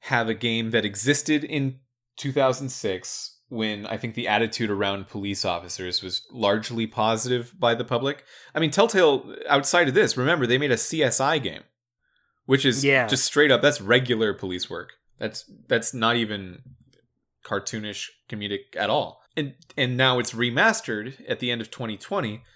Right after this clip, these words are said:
Speaker 1: uh, where we had a very interesting year in regards to the public's relationship, especially in America, with police. And, uh, it kinda works both times. I, I think it's
Speaker 2: Yeah.
Speaker 1: an impressive game that way.
Speaker 2: Mm-hmm.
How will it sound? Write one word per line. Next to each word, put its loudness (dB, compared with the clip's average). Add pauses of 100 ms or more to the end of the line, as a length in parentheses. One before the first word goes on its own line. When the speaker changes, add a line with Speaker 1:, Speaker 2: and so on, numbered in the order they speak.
(380)
Speaker 1:
uh, -2
where -2
we -4
had 0
a 0
very 0
interesting -4 (120)
year -8
in -8
regards -4
to -10
the -14
public's -10
relationship, -10
especially -4
in -10
America, -8
with -6 (200)
police. -6 (480)
And, -2
uh, 0 (260)
it -2
kinda -2
works -4
both -4
times. -8
I, 0
I -2
think -6
it's -2
Speaker 2:
Yeah. 6
Speaker 1:
an 2
impressive -4
game -2
that -8
way. -16 (200)
Speaker 2:
Mm-hmm. -6